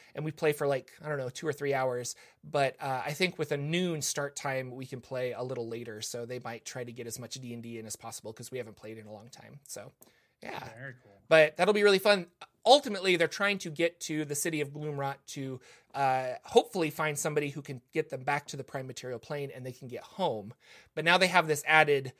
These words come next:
Speaker 1: like, "What do I do with this Hand of Vecna?" kind of thing? And, and what is that gonna mean, like, if they just come walking in,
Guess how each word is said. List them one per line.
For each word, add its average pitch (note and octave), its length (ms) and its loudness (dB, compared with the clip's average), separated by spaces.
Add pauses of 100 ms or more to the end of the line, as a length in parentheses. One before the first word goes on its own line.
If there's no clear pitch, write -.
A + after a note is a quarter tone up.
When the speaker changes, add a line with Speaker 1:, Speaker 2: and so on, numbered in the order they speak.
(220)
Speaker 1:
like, C#3 220 -4
"What C#3+ 100 0
do D3+ 100 4
I C#3+ 80 4
do C3+ 120 -4
with C#3+ 140 0
this B2 160 -8
Hand C#3 220 -2
of A#2 80 -8
Vecna?" C#3 380 -8 (140)
kind A2+ 180 -14
of G#2+ 80 -16
thing? G#2+ 280 -14 (340)
And, B2 300 -10 (120)
and C#3 280 -6
what D#3 200 2
is D#3+ 100 0
that D#3 180 4
gonna C#3 160 -2
mean, D#3 380 -2
like, C3 240 -6
if B2+ 100 -12
they C#3 120 -8
just C3+ 240 -6
come C#3+ 180 -8
walking C3+ 420 -6
in, C#3+ 320 -2